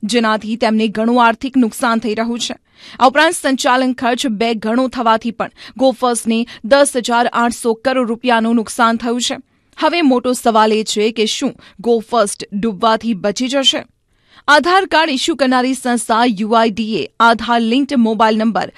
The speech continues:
અને ઈમેલ એડ્રેસને વેરીફાઈ કરવા માટે એક નવું ફીચર રજૂ કર્યું છે. યુ આઈ ડી એ આઈ ની વેબસાઇટ અને એમ આધાર એપ પર વેરીફાઈ ઈમેલ મોબાઈલ નંબર ફીચરને લાઈવ કરી દીધું છે. આ ફીચરની મદદથી નાગરિક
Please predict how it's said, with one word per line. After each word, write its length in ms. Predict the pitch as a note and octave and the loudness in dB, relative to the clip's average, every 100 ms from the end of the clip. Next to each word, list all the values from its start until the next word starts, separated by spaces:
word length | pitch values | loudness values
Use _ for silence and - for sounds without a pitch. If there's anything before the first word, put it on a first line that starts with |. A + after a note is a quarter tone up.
| - B3+ | -8 0
અને 180 | C4+ - | 0 2
ઈમેલ 260 | C#4 C4 B3 | 2 4 2
એડ્રેસને 520 | A3+ A3+ A#3+ - A#3 | 0 0 -2 -2 -2
વેરીફાઈ 460 | G#3+ G#3+ - C4 | -2 -2 0 -2
કરવા 300 | B3+ A#3 A3+ | -2 -2 0
માટે 440 | A3+ G#3+ A3 A3 A3 - | 0 0 -2 -4 -6 -8
એક 160 | - A#3+ | -4 2
નવું 420 | B3 A#3 A3+ C4 | 4 4 2 -2
ફીચર 420 | - A#3 - A3+ | -6 -4 0 0
રજૂ 240 | G3 G#3 A#3+ | 0 -2 -2
કર્યું 260 | A#3 A#3+ | -4 -4
છે. 160 | A#3+ - _ _ _ _ _ | -6 -10 _ _ _ _ _
યુ 240 | G3+ A3+ C#4+ | -4 0 4
આઈ 220 | C4+ C#4 | 4 4
ડી 260 | A#3 B3 C4+ | 0 0 0
એ 40 | - | 2
આઈ 200 | B3 B3 | 2 2
ની 100 | B3 | 0
વેબસાઇટ 580 | A3+ A3 - G#3 G3+ | -2 -4 -4 -2 -2
અને 200 | A3+ A#3 - | -2 -2 0
એમ 240 | B3+ C4+ - | 2 2 2
આધાર 480 | A#3 A3+ A3 A3+ A3 A3+ | 2 2 0 -2 0 2
એપ 160 | A3+ | 2
પર 260 | - F3+ - | 0 -4 -4
વેરીફાઈ 600 | G3 A#3 A3+ A3 A3+ A#3+ - | -2 0 0 2 0 0 0
ઈમેલ 360 | C4 B3+ B3+ - | 2 4 2 0
મોબાઈલ 420 | A3 A#3+ A3+ A3+ A3+ | 2 4 4 4 2
નંબર 280 | A3+ A3 | 2 0
ફીચરને 560 | G3+ C4 B3+ B3+ G#3+ A3+ | -2 -6 -2 -2 0 0
લાઈવ 280 | A#3+ A3 G3+ | 0 0 0
કરી 240 | A3 A3 | -2 -2
દીધું 260 | A3+ A#3+ B3+ | -2 -2 -4
છે. 160 | - - _ _ - | -8 -10 _ _ -2
આ 80 | D4+ | -2
ફીચરની 400 | D#4+ D4+ F4+ F#4+ | 0 -2 -2 0
મદદથી 400 | D#4+ C#4+ C#4 D#4 | 0 0 0 0
નાગરિક 480 | C4+ A#3+ A#3+ A#3+ | 2 2 0 -2